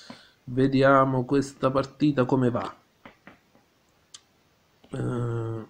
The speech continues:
mm, mm, mm. Allora, difendi, difendiamo, cerchiamo di spostare come meglio crediamo. Ecco, questo l'ha messo subito laterale, ora io faccio così, intanto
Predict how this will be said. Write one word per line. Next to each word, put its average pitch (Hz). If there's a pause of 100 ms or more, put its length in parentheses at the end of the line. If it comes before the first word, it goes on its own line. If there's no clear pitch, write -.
(140)
mm, 123 (200)
mm, 123 (260)
mm. 110
Allora, 113
difendi, 110
difendiamo, 113
cerchiamo 120
di 117
spostare 117 (560)
come 113
meglio 110 (640)
crediamo. 123 (2750)
Ecco, 110
questo 139
l'ha 120
messo 127
subito 117
laterale, 123
ora 120
io 120
faccio 120
così, 113
intanto 143